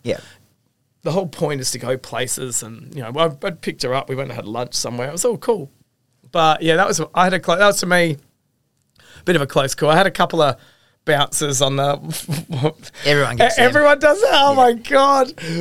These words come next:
Speaker 2: Bouncing down the runway. But I, I thought I could fly pretty. And that's what Brian said. He goes, "You can actually, you feel, I feel connected when I fly."
Speaker 1: Yeah.
Speaker 2: Um, yeah, anyway, that's
Speaker 1: Yeah.
Speaker 2: enough about me.
Speaker 1: Yeah, well, I, I've had a, I've had a couple of close calls, even, even growing up. You know, I had a,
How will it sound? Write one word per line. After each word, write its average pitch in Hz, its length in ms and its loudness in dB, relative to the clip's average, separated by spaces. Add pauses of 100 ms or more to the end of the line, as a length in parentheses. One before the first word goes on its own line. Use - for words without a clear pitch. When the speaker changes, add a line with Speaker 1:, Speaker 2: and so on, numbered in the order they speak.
(100)
Speaker 2:
Bouncing 214 480 0
down 190 220 0
the 180 100 0
runway. 202 500 0
But 247 240 0
I, 254 340 0
I 254 120 2
thought 311 240 -2
I 208 100 2
could 165 180 -2
fly 151 360 2
pretty. - 200 -4
And 226 80 0
that's 226 80 -8
what 190 140 -2
Brian 160 340 2
said. 127 180 -2
He 117 60 -6
goes, 127 180 -4
"You 160 80 -6
can 190 120 2
actually, 156 380 -2
you 147 220 -4
feel, 180 1000 0
I 143 160 0
feel 156 600 -2
connected 127 640 -6
when 113 120 -8
I 107 100 -10
fly." 101 440 -10 (180)
Speaker 1:
Yeah. 98 140 -8 (400)
Speaker 2:
Um, 123 380 -4 (380)
yeah, 143 120 -2
anyway, 123 420 -2 (220)
that's 147 140 -4
Speaker 1:
Yeah. 120 60 2
Speaker 2:
enough 120 200 -6
about 110 140 -12
me. 156 160 -8 (580)
Speaker 1:
Yeah, 165 220 4
well, 147 180 2
I, 170 220 0
I've 170 60 0
had 196 160 2
a, 160 60 4
I've 147 240 -4
had 175 120 -2
a 131 40 0
couple 147 260 -6
of 131 60 -12
close 135 220 -2
calls, 143 280 -2
even, 131 320 -2
even 135 240 -2
growing 113 320 0
up. 127 180 0
You 113 80 -6
know, 120 80 0
I 120 40 0
had 120 140 2
a, 110 100 -4